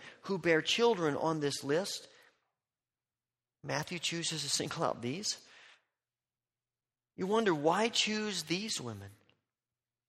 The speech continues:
I think it's for the same reason that he chooses some of the male scoundrels as well. The plan and purpose of God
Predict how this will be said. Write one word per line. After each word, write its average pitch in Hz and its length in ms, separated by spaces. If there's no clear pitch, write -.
I 123 60
think 151 200
it's 147 100
for 160 120
the 143 80
same 143 340
reason 139 380
that 120 100
he 120 60
chooses 143 580
some 170 260
of 147 60
the 147 60
male 160 380
scoundrels 151 720
as 143 120
well. 139 440
The - 80
plan 170 520
and 117 200
purpose 156 520
of 131 160
God 117 420